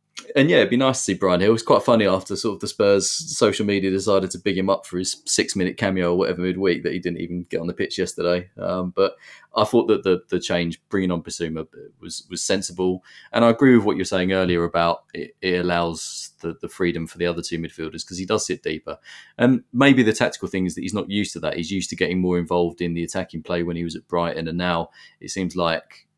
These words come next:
uh, Conte just wants him to sit and to, to just play it simple. 'Cause you see a lot of what he does is, is very simple. He looks around.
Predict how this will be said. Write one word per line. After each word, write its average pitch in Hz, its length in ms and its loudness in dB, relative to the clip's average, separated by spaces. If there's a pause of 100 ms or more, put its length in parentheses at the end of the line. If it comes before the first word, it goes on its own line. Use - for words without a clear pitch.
uh, 82 420 -4 (500)
Conte 90 280 -4
just - 320 -12
wants 92 360 -4
him 82 100 -8
to 82 100 -12
sit - 420 -4 (280)
and 80 120 -8
to, 80 200 -6
to - 180 -10
just - 260 -8
play 95 200 0
it 87 60 -2
simple. 87 320 -2
'Cause - 140 -14
you 135 80 0
see 175 160 2
a 131 40 4
lot 139 160 6
of 107 120 2
what 95 100 2
he 95 60 -2
does 87 260 2
is, 90 200 -2
is 90 160 -6
very 82 240 -2
simple. 87 260 -6
He 98 60 -2
looks 131 240 2
around. 101 420 2